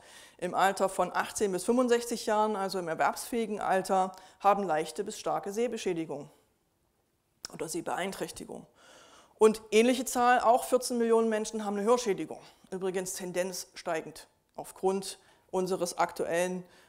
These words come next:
sozusagen Sichtverhaltens, ne, dass wir immer alles auf kurzen Abstand machen, und unseres Verhaltens, dass wir alles immer viel zu laut hören.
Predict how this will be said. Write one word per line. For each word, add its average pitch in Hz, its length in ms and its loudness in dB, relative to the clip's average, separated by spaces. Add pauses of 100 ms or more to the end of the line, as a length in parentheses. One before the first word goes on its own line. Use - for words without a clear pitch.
sozusagen 170 340 -2
Sichtverhaltens, 233 1500 0
ne, 220 160 -2
dass 208 180 -10
wir 196 80 -2
immer 202 240 -2
alles 180 180 -2
auf 180 140 -10
kurzen - 260 -10
Abstand - 360 -6
machen, 185 340 -8 (440)
und 196 160 -6
unseres 185 400 -2
Verhaltens, 170 480 0
dass - 200 -8
wir 156 100 -2
alles 160 220 -4
immer 170 160 -10
viel 180 480 -6
zu - 140 -16
laut 147 300 -10
hören. - 180 -18